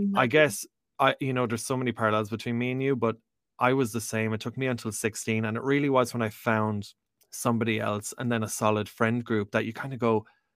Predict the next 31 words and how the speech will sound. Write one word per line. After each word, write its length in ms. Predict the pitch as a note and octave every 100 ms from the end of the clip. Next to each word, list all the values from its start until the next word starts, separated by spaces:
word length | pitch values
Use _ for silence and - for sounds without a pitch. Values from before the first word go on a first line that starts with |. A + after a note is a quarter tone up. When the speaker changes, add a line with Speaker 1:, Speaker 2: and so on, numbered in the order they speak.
| _ -
Speaker 1:
"You 100 | C3+
know, 100 | C#3
I'm 120 | C#3+
not 160 | E3 B2
alone 260 | A2+ A#2+
in 100 | A2
this. 160 | G#2 -
There's 160 | G#2
other 180 | C3 B2+
people 300 | A2+ A#2 A2
experiencing 560 | G2+ - A2 G#2 G2+ G#2
the 80 | G2
same 260 | A2 G2
things. 420 | F#2 A#2 G#2 G2 G#2+
We 60 |
may 140 | G#2+ G#2+
not 200 | G2+ - _ _ -
talk 320 | - C#3 C#3+
about 280 | G2+ F#2+ F#2+
it," 120 | G#2
but 220 | G#2+ G#2 - _ _ _ _ -
when 120 | A#2+
you 60 | A#2
start 240 | D3+ D#3
to 60 | A#2+
find 240 | B2+ A2+
your 100 | A2+
tribe, 260 | - B2 A#2+
and 80 | A2+
I 60 |
think, 240 | A2 A#2+